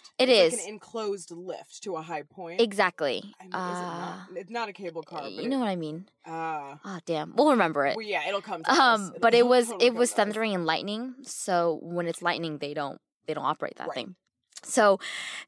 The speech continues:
Speaker 1: funny story, we were waiting for it to,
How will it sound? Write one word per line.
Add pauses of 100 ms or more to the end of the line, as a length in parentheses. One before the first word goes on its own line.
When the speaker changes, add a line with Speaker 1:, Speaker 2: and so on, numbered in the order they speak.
Speaker 1:
funny
story,
we
were
waiting
for
it
to,